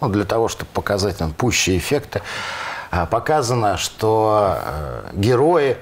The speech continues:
начинают от пожара скрываться на лифте. Вот насколько это опасно? Нельзя же пользоваться лифтами во время пожара в многоквартирном доме.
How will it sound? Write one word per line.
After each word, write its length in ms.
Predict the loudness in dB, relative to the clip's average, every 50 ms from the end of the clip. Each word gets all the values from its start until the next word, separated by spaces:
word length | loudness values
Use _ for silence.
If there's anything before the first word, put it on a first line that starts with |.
| -10 -12 _
начинают 480 | -8 -6 -2 0 0 2 2 0 0 -4
от 100 | -8 -4
пожара 380 | -2 0 0 2 2 0 0
скрываться 540 | -2 -2 -2 0 2 2 2 2 0 0 0
на 140 | 2 2 2
лифте. 380 | 2 2 0 -2 -2 -4 -4
Вот 120 | -4 0 0
насколько 460 | 0 0 0 0 -2 -2 -2 -4 -4
это 120 | -2 -2
опасно? 460 | -2 0 0 -2 -2 -2 -4 -8 -10 -12 -6 -2
Нельзя 280 | 0 0 2 2 0 0
же 100 | 0 0
пользоваться 440 | -2 0 0 0 0 0 0 0
лифтами 320 | 0 0 -2 -2 -2 0 0
во 100 | 2 2
время 200 | 2 0 0 0
пожара 240 | 0 0 0 0 0
в 40 |
многоквартирном 720 | 0 -2 -2 -4 -2 -2 -2 -2 -2 -2 -2 -2 -2 0 0
доме. 260 | 0 -2 -2 -4